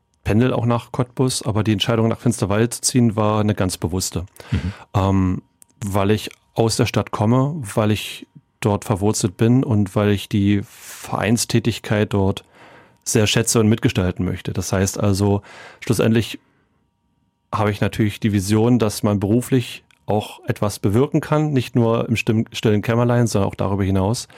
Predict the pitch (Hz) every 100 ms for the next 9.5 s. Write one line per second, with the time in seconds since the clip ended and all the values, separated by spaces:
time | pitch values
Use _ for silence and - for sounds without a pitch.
0 | - - - - - _ - 107 107 104
1 | 107 - 104 101 - 101 95 95 - -
2 | - 110 101 - 110 117 98 104 113 113
3 | 110 107 - - 110 110 101 98 98 98
4 | 107 - 104 107 - - 107 202 - 104
5 | 101 - 107 101 104 98 - 120 123 110
6 | 110 104 104 131 - 104 101 - 101 95
7 | - - _ - - - _ - 117 -
8 | - _ - 110 101 113 120 120 - 95
9 | 101 110 120 117 120